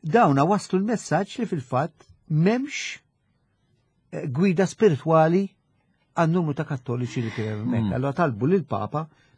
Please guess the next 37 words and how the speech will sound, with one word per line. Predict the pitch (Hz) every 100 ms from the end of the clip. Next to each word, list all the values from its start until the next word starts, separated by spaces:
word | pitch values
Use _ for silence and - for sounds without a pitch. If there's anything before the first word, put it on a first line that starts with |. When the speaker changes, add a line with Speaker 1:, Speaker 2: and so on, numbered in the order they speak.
| -
Speaker 1:
biex | 147
fil-fatt, | 180 139 - 104 - _ _ _ _ _ -
eh, | - 107 101 101 - -
jieħu | 139 127
ħsieb | - - 117 101
dan | 117 110 113 117
din | 117 123
lakuna | 135 110 101 113 131 _ _ _ _ -
li | 131
kien | 123 117
hemm | 110 120 135 -
u | 127
jara | 117 110
x'jista' | 113 135 -
jagħmel | 104 98 101 98
dwar | 110
Speaker 2:
Issa, | 110
Speaker 1:
dan. | 123 - _ -
Speaker 2:
qed | 127
jitolbu | 135 170 127 127
huma, | 156 107
qed | -
jitlob | 110 151
Speaker 1:
Qed | 202 139
jitlob. | 131 147
Speaker 2:
il-, | 127 120
il-Mongol, | 135 175 120 92
Speaker 1:
Żgur. | 147 247 131
Speaker 2:
l-Imperatur | 113 113 110 113 107 139 147
Mongol. | 185
Speaker 1:
Eżattament. | 127 160 160 160 156 - 107 - _ _ _ _ - _ _ -
Issa, | 214 156 110 - - _ _ _ -
ovvjament, | 120 101 110 104 95
il-Papa | 98 98 107 87
ħa | 92
gost | 98 143 156 _ _ -
Speaker 2:
Ok. | 101